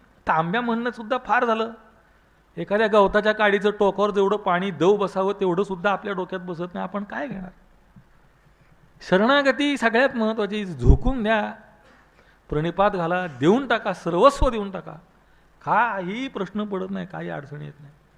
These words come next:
काय कळत नाही असं होत नाही. अहो, जे कळण्याकरता आपण इथे येतो, ते मूर्तिमंत स्वरूप इथे बसलेलं आहे. अजून काय कळायचं त्याच्यातून आपल्याला?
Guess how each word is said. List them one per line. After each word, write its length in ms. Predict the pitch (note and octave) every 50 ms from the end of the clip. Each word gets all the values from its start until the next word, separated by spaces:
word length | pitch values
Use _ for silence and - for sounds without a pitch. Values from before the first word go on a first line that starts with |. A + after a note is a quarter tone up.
| _ - - - - - _ _ _ -
काय 200 | F3+ F3+ G#3 G#3+
कळत 360 | G#3+ - F3 F#3 G#3 B3 C4+ C4+
नाही 140 | C4 C4+ C4+
असं 180 | C4 C4 B3+
होत 200 | A#3 G3+ G#3 A#3 A#3 A#3
नाही. 120 | A#3+ A#3+
अहो, 260 | A#3+ B3 B3 B3+ A#3+ - - - - - - - - _ _ _ _ - - - - - _ _ _ - B2+ A2
जे 280 | G#2+ C#3 E3+ A3 B3+ C4+
कळण्याकरता 720 | C4 B3 A#3+ B3 B3 C4 C#4+ C#4+ C#4 C4+ C#4 C4+ C4+ C#4 C#4
आपण 220 | C#4+ C#4 C#4+ D#4
इथे 220 | E4 D#4 G#3 A3+ A3
येतो, 520 | G#3 F3+ F#3 E3+ D#3 D3 D3 D3 D3+ D#3 D#3+ G3+ - _ - G3 - _ _ _ _ _ _ _ _ _ _ _ _ _ _ _ _ _ _ _ _ _ _ _ -
ते 120 | G3+ A#3+
मूर्तिमंत 680 | A#3 G3 F3+ F#3+ G3+ G#3 G3+ C#4 C#4 C4+ C#4+ C#4+ C#4 C4+
स्वरूप 360 | C#4+ - - C4 C4+ C#4 B3
इथे 160 | B3+ B3 C4+ C4
बसलेलं 420 | A#3+ A#3+ G#3+ A3+ G3 G#3 G#3+ G3
आहे. 500 | E3+ C#3 B2 - - - _ _ _ F3
अजून 260 | F3 F3+ F3+ A#3+ B3+
काय 260 | B3+ - G#3 B3+ D4
कळायचं 360 | C#4 - G#3 G3 F3+ D#3+ D3+ D3+
त्याच्यातून 380 | D3 C#3+ C#3 C#3+ - D3+ C#3+
आपल्याला? 280 | C#3 C3+ - - -